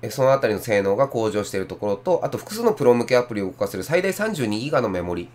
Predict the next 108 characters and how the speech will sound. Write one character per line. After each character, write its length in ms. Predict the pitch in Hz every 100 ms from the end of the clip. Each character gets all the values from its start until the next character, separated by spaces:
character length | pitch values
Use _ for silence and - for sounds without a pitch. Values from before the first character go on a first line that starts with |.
| -
え 80 | 104
ー、 20 |
以 120 | 180
前 180 | 277 277
は 120 | 170
十 240 | 107 180 208
六 260 | 147 147
ギ 140 | 160 175
ガ 120 | 143
ま 120 | 117
で 80 | 107
だ 120 | 101
っ 80 | -
た 80 | 101
ん 80 | 95
で 80 | 92
す 80 |
け 80 | -
ど、 80 | -
そ 100 | -
れ 60 | 110
が 80 |
拡 240 | - 139 -
張 220 | - 208
で 80 | 202
三 260 | 214 214
十 140 | 170 117
二 140 | 101
ギ 120 | 123
ガ 80 | 147
ま 140 | 120 95
で 60 |
増 120 | 92
や 80 | 104
す 100 | 104
こ 80 | 98
と 100 | 143
が 100 | 151
で 100 | 107
き 80 | -
る 60 | 107
よ 60 |
う 20 | 92
に 40 |
な 80 | 95
っ 60 | -
て 180 | -
ま 160 | 85 82
す。 220 | - - - - - - - - - -
ま 80 | 123
あ、 20 |
あ 40 | 131
と 60 |
は 60 | 110
レ 80 | 98
テ 140 | 214
ィ 20 |
ナ 80 | 311
デ 80 | 311
ィ 20 |
ス 140 | -
プ 80 | -
レ 60 | 127
イ 40 |
は 60 | -
変 100 | 101
わ 60 |
っ 60 | 101
て 80 | 104
な 100 | 101
い 80 | 80
ね。 200 | 98 123 -
で、 80 | 180
こ 100 | 170
こ 120 | 180
は 60 | 254
結 140 | 254
構 80 | -
重 160 | 135 139
要 80 | 139
な 100 | 139
と 100 | 143
こ 100 | 143
ろ 60 |
な 60 | 117
ん 40 |
で 60 | 98
す 60 |
け 60 | 123
ど、 80 | 123
作 220 | 214 226
業 120 | 247
の 100 | 202
効 240 | - 123 117
率 220 | 110 110
を 80 | 107
次 220 | - 185
の 100 | 202
レ 120 | 127
ベ 80 | 110
ル 80 | 110
に 100 | 117
と 80 |
い 80 | 104
う 60 | 95
こ 80 | 95
と 100 | 98
で、 240 | 123 -